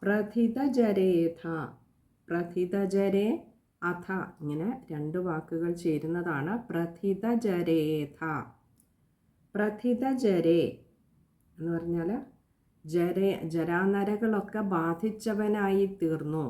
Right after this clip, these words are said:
അഥ എന്ന് പറഞ്ഞാൽ അനന്തരം. അപ്പോൾ ഈ ശാപം കിട്ടിയ കഴിഞ്ഞപ്പോൾ ദേവന്മാരൊക്കെയും ജരാനരകൾ ബാധിച്ചവരായി തീർന്നു. നിർജ്ജരേന്ദ്രേ എന്ന് പറഞ്ഞാൽ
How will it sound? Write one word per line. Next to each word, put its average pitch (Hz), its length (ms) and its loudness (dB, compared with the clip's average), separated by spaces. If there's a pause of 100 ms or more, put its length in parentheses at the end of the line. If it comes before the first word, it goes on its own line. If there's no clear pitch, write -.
(160)
അഥ 143 180 -8 (160)
എന്ന് 185 160 -2
പറഞ്ഞാൽ 185 300 0
അനന്തരം. 151 600 -2 (420)
അപ്പോൾ 214 200 -2 (100)
ഈ - 20 4 (140)
ശാപം 185 440 2 (120)
കിട്ടിയ 196 340 2 (200)
കഴിഞ്ഞപ്പോൾ 175 680 0 (500)
ദേവന്മാരൊക്കെയും 196 1200 2 (480)
ജരാനരകൾ 196 840 2 (160)
ബാധിച്ചവരായി 170 840 -2 (100)
തീർന്നു. 151 420 -2 (480)
നിർജ്ജരേന്ദ്രേ 202 1300 2 (1700)
എന്ന് 170 180 -2
പറഞ്ഞാൽ 175 380 0